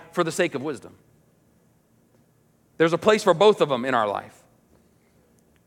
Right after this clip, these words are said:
It can definitely sometimes be difficult to see the difference between wisdom and fear. But, you know, I think we, I think we miss out on a lot of the miraculous that God wants to do in our life, church.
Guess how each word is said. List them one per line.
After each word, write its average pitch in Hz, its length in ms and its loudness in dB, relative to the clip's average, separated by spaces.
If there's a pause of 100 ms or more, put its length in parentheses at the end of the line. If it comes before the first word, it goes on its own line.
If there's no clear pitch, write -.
(180)
It 147 100 -8
can 180 140 -8
definitely 233 360 2
sometimes 190 440 0
be 165 120 -8
difficult 170 520 0
to 143 180 -2 (460)
see - 240 -4
the 190 100 -2
difference 185 420 2
between 143 580 -6 (160)
wisdom 139 340 -4
and 120 160 -6
fear. 104 320 -12 (800)
But, - 140 -8
you 196 60 2
know, 190 80 6
I 208 120 6
think 202 220 -2
we, 202 260 -4 (640)
I 208 160 4
think 226 260 -6
we 202 140 -4
miss 190 320 -2
out 175 160 6
on 151 100 2
a 135 60 0
lot 151 200 4
of 147 40 -4
the 139 60 -4
miraculous 143 880 -2 (200)
that 135 100 -10
God 139 200 0
wants 131 160 -12
to 123 60 -18
do 127 120 -6
in 120 60 -8
our 113 100 -4
life, 107 220 -6
church. 101 240 -16